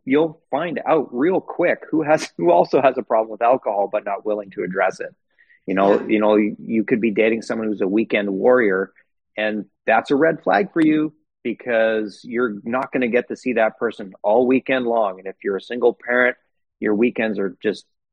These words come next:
Speaker 1: gonna be hanging around with someone who's hungover. Who wants that? You left that behind. Why would you want
Speaker 2: Yeah.
Speaker 1: it? So I think it, I think it depends on the person's relationship with alcohol, and that only becomes apparent to you after you get to know them for a little bit.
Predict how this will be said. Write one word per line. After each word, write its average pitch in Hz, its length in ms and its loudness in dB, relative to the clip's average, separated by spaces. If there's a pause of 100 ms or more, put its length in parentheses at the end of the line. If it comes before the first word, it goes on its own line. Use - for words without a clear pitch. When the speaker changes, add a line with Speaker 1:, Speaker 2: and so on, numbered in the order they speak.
(280)
Speaker 1:
gonna 110 160 2
be 107 160 0
hanging 110 280 -2
around 110 220 2
with 110 100 -2
someone 113 240 -2
who's 98 140 -8
hungover. 113 540 -2 (140)
Who 127 80 -2
wants 190 300 0
that? 90 240 0 (260)
You 117 120 0
left 151 220 0
that 135 180 0
behind. 110 440 -4 (240)
Why 101 160 0
would 110 180 -4
you 127 100 0
want 135 260 -2
Speaker 2:
Yeah. 90 200 -8
Speaker 1:
it? - 80 -20 (320)
So 139 560 6
I 131 120 -6
think 196 280 -8
it, 151 140 -4 (220)
I 113 60 -10
think 180 180 -6
it 160 80 -2
depends 135 400 -4
on 123 80 -6
the 110 80 -6
person's 113 460 -4 (240)
relationship 107 580 -2
with 98 80 -10
alcohol, 95 640 -2
and 104 140 -4
that 110 200 0
only 113 200 -4
becomes 101 380 -4
apparent 113 420 -2
to 104 100 -6
you 95 220 2
after 95 260 -2
you 92 120 -2
get 95 180 -6
to 95 100 -20
know 95 140 0
them 95 200 -4
for 92 100 -6
a 90 60 -8
little 90 200 -10
bit. 95 220 -6